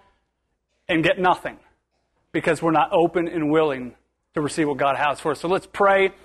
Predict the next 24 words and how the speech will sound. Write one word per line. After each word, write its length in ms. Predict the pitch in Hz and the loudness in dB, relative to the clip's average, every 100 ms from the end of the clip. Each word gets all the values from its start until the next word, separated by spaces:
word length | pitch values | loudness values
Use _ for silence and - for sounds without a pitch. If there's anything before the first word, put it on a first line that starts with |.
| _ | _
and 100 | 175 | 0
ask 180 | 170 160 | 0 0
that 120 | 190 | 0
God 220 | 170 185 | 4 4
would 80 | 185 | 4
do 140 | 170 165 | 4 4
a 40 | |
work. 460 | 160 175 185 - - _ _ - | 4 4 2 -4 -20 _ _ -8
And, 320 | 147 139 139 | -6 -4 -2
uh, 40 | |
I'm 280 | 135 131 151 | -2 -2 -4
just 100 | 151 | -6
excited 340 | 160 - 165 165 | -8 0 2 2
about 140 | 156 | 0
what 200 | 165 156 | 0 -2
He's 160 | 156 147 | -2 -4
gonna 220 | 156 151 | -4 -4
do 200 | 143 147 | -2 -2
for 220 | 139 156 | -2 -2
us 200 | 143 - | -2 -2
this 240 | 147 - - | -12 -16 -8
morning. 380 | 151 143 135 | -6 -4 -4
Father 280 | 131 190 185 | 2 4 4
God, 500 | 160 180 185 180 170 | 4 6 6 4 0